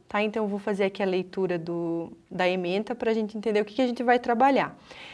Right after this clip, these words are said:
Então, a, a ementa da disciplina de estratégia, a gente vai trabalhar em, em relação à evolução da gestão estratégica nas organizações, a gente vai trabalhar sobre planejamento e gestão nas organizações públicas,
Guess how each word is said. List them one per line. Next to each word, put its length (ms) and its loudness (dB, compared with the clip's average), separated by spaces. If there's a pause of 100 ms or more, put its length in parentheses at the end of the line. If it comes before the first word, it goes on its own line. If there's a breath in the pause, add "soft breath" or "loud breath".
(460 loud breath)
Então, 220 8
a, 400 10
a 100 10
ementa 300 6
da 160 8
disciplina 480 2
de 80 0
estratégia, 840 6
a 120 0
gente 180 -4
vai 160 4
trabalhar 480 4
em, 140 0
em 120 0
relação 420 2
à 40 0
evolução 500 4
da 140 8
gestão 320 2
estratégica 680 2
nas 180 0
organizações, 840 2
a 80 4
gente 200 -6
vai 140 0
trabalhar 380 2
sobre 200 -6
planejamento 920 2
e 60 2
gestão 340 -2
nas 160 -2
organizações 760 -2
públicas, 720 0